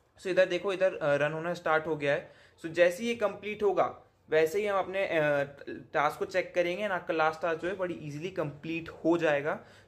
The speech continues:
So मैंने बहुत ही ईजी वे में आपको बताया है, एक बार ये रन हो जाए then मैं आपको check my progress पे क्लिक करके भी बताता हूँ।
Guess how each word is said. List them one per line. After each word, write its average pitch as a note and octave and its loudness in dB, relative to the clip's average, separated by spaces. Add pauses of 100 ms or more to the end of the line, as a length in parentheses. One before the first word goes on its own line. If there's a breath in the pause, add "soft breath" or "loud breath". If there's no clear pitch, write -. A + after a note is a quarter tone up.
So F3 -2
मैंने E3+ 0
बहुत F3 2
ही G#3 -6
ईजी F#3 -8
वे F#3+ -4
में G3 -2
आपको F#3+ -4
बताया D#3+ 2
है, F3 -2
एक D#3 -8
बार E3+ 4
ये F3 4
रन E3 -2
हो E3 -6
जाए F3 -4
then F3 -4
मैं F3 -2
आपको E3 -6
check E3+ -6
my D#3+ -4
progress D#3+ -2
पे E3+ -14
क्लिक D#3+ -6
करके D#3 -2
भी E3+ 0
बताता D#3 0
हूँ। G#3 -6